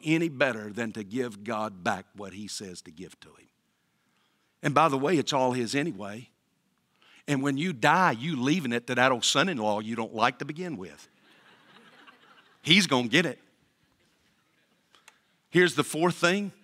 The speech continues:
And the fourth thing is this, there's unity in the body. There is an unusual unity in this congregation for which I give God great glory. And I thank the Lord for almost every day.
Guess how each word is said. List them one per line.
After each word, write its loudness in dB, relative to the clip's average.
And 0
the 4
fourth 0
thing -4
is -6
this, 0
there's -4
unity -4
in -4
the -8
body. -6
There 6
is 2
an 2
unusual 0
unity 0
in -10
this 4
congregation 0
for 0
which 2
I 4
give 0
God -2
great 0
glory. -6
And 2
I 8
thank -2
the -4
Lord -2
for -4
almost 0
every -2
day. -6